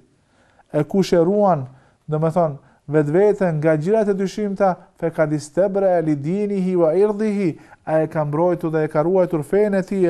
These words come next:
edhe, e ka mbrojtur dhe e ka ruajtur nderin e tij. Gjithashtu, prej gjërave, apo prej ajeteve që flasin qartë, se çka na ka ndaluar Allahu Gjeleshanu,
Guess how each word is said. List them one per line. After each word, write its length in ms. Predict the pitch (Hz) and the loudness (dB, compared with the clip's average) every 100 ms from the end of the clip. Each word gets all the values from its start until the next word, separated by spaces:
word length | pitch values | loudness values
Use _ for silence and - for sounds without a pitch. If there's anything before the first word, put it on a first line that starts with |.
| 170 | 2
edhe, 160 | 208 220 - - - _ _ | 2 -2 -6 -20 -20 _ _
e 140 | 160 156 | -4 0
ka 160 | 165 | 0
mbrojtur 460 | 156 180 180 175 156 | 2 2 2 0 0
dhe 140 | 160 | 0
e 40 | 156 | 2
ka 120 | 160 | 0
ruajtur 360 | 170 170 160 156 | 2 2 0 -2
nderin 400 | 139 151 180 175 | 0 2 2 0
e 80 | 160 | -4
tij. 220 | 165 156 - _ _ _ _ _ 151 | -8 -14 -16 _ _ _ _ _ -2
Gjithashtu, 460 | 160 165 180 156 - - - _ _ | 2 2 2 0 -2 -14 -20 _ _
prej 160 | 175 175 160 | 2 2 4
gjërave, 460 | 190 196 185 151 | 4 4 4 2
apo 220 | - 156 156 | 0 -4 0
prej 160 | 175 | 2
ajeteve 400 | 165 175 185 185 180 | 4 4 2 0 -2
që 80 | 175 | -4
flasin 400 | - 196 190 185 | 0 0 0 -4
qartë, 400 | 175 220 196 151 - - - _ _ | 0 2 2 0 -8 -20 -20 _ _
se 160 | - | -6
çka 280 | 143 - 220 220 | -6 0 2 2
na 80 | 208 | 2
ka 200 | 202 190 | 2 0
ndaluar 720 | 180 160 170 175 240 233 196 | 0 2 2 2 0 2 2
Allahu 360 | 180 185 170 165 | 2 0 0 -2
Gjeleshanu, 580 | 165 160 156 160 139 | -4 -4 -6 -6 -6